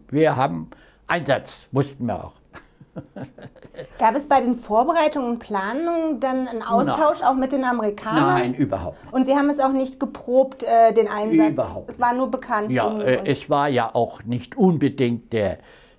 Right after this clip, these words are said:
Speaker 1: der erste Einsatz, äh, von der Polizei. Wir waren ja auch schon bei vielen anderen Einsätzen. Es war einer von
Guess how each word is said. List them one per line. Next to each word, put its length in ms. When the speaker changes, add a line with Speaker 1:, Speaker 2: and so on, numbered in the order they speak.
Speaker 1:
der 160
erste 400
Einsatz, 640
äh, 160
von 240
der 80
Polizei. 680
Wir 140
waren 200
ja 140
auch 120
schon 220
bei 120
vielen 320
anderen 340
Einsätzen. 580
Es 160
war 280
einer 540
von 840